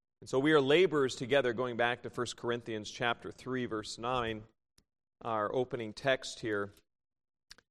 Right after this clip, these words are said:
that we are laborers together with God, First Corinthians three nine, understanding this, that when I am doing the ministry and you're doing the ministry, uh, we are doing it with God.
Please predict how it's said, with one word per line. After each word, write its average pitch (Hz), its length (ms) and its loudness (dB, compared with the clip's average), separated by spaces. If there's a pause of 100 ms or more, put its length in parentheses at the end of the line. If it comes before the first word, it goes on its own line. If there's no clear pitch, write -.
(200)
that 143 100 0
we 151 140 6
are 180 120 10
laborers 139 480 6
together 123 380 4
with 107 220 -2
God, 110 360 4
First - 200 -8
Corinthians 110 440 -6
three 110 240 -6
nine, 104 500 -4 (2000)
understanding 123 720 -6
this, 104 360 -4
that 101 200 -6
when 120 160 -4
I 123 200 -2
am 110 200 -6
doing 113 240 -4
the 107 60 -4
ministry 113 540 -2
and 104 100 -6
you're 131 240 2
doing 113 200 -4
the 101 80 -8
ministry, 101 640 -8 (460)
uh, 123 140 -6
we 135 300 -2
are 120 200 0
doing 117 400 -4
it 101 180 -8
with 110 340 -6
God. - 380 -4